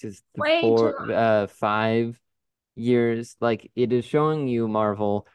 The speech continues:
Speaker 1: that you can still get hype, you can still get fan engagement without just pumping out these movies <laughs> super quickly. Like, uh, if, as long as you take your time to make a good movie,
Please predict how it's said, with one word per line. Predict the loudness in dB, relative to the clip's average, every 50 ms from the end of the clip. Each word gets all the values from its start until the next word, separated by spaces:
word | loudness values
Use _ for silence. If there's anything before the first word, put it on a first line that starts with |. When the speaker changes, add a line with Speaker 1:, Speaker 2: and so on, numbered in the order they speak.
| _ _ _ _ _ _
Speaker 1:
that | -4 -4 -4 -4 -6 -8
you | -8 -10 -8 -6
can | -6 -6 -6 -4
still | 0 2 2 2 4
get | 2 2 0 0
hype, | -2 -2 0 0 0 0 -2 -4 -8
you | -10 -8 -6 -6
can | -6 -6 -8 -10
still | -10 -4 -2 0 2 2 2
get | 2 2 0 0 0 _ -12
fan | -6 -4 -2 -2 -2 -2 -2 -4 -6 -4
engagement | -4 -4 -2 0 0 0 0 0 -2 -4 -2 -2 -2 -2 -4 -6 _ _ _ _ _ _ _ _ _ _ -8
without | -6 -4 -2 0 0 0 -2 -2
just | -6 -8 -8 _ -6
pumping | -4 -2 -2 -2 -2 -2 -2
out | -2 -2 -2 -2
these | -2 -2 -2 -2 0
movies | 0 2 2 2 2 2 0 -2 -2
<laughs> |
super | -2 -2 -2 -2 -4 -8 -10 -10
quickly. | -6 -4 -4 -2 -2 -2 -2 -2 -2 -2 -4 -8 -12 -16 _ _ _ _ _ _ _ _ _
Like, | -4 -2 -2 -2 -2 -6 -10 _ _ _ _ _ _ _ _ _ _ _ _ _ -8
uh, | -6 -6 -6 -8 -12 _ -2
if, | 0 0 0 0 -2 -4 -4
as | -4 -2 -2
long | -2 -2 -2 -2 -4
as | -4 -4
you | -6 -8
take | -4 -4 -4 -2 -2
your | -2 -4 -4
time | -4 -6 -6 -6 -6 -6
to | -6
make | -6 -4 -4 -4 -4
a | -6 -4
good | -2 -2 -2
movie, | 0 -2 -2 -2 -2 -2 -2 -2 -2 -4